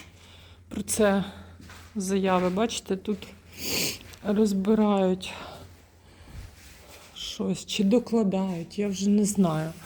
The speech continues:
Тут ніхто нічого не чистив, як зазвичай. Тут зробили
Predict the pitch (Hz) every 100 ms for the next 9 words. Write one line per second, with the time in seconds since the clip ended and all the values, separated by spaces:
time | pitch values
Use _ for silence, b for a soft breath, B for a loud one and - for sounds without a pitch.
0 | B B B B _ 220 262 254 247 220
1 | - 262 233 220 233 226 226 - 311 330
2 | - - 240 - B B B B B 220
3 | 214 - - - - B B B B B
4 | - 202 214 208 208 208 - 202 196 190
5 | 190 208 202 - - B B B B B
6 | B B B B - - 196 190 226 214